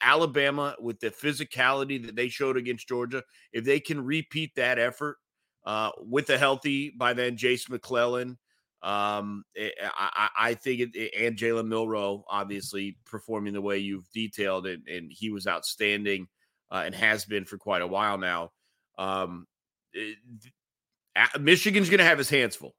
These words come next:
all right? Michigan's gonna have its hands full physically and athletically in a way that they have not yet this year. The same way this is a team unlike one that Georgia had faced,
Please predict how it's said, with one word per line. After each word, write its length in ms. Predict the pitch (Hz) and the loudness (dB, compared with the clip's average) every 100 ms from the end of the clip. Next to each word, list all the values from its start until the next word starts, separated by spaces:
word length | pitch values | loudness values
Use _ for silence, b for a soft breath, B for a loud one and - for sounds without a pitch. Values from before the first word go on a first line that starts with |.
| - | 2
all 80 | |
right? 200 | 120 120 | 4 4
Michigan's 440 | 131 143 170 170 147 | 4 -2 0 -2 0
gonna 160 | 160 | 0
have 180 | 139 139 | 2 0
its 100 | 123 | 0
hands 300 | 135 135 123 | 0 0 -2
full 200 | - 123 - | -4 -4 -2
physically 640 | 139 131 139 139 143 139 b b b _ | 0 0 -2 -4 -2 -2 b b b _
and 200 | 120 123 | 0 4
athletically 720 | 120 117 - 123 123 120 113 | 6 4 0 -2 -2 -2 -2
in 80 | 107 | 0
a 40 | 107 | 0
way 280 | 113 117 | 2 2
that 220 | 110 107 - | 0 -4 0
they 120 | 113 | 0
have 260 | 113 107 | 2 -2
not 300 | 107 113 117 | 2 2 2
yet 220 | 104 95 - | 0 -2 -2
this 220 | 90 - | -8 -8
year. 160 | 95 82 | -8 -8
The 80 | 90 | -4
same 300 | 127 120 123 | 0 2 4
way 320 | 120 117 113 _ _ | 4 2 0 _ _
this 240 | 120 127 131 | 2 2 0
is 160 | 117 | 0
a 100 | 120 | 0
team 380 | 110 - 120 113 | -2 -2 0 0
unlike 500 | 113 117 117 113 - | 0 0 0 0 -2
one 240 | 117 120 | -2 -2
that 180 | 113 104 | 0 -2
Georgia 320 | 127 131 120 | 2 2 2
had 220 | 113 107 - | 0 -2 -2
faced, 420 | 101 101 - | -2 -2 -6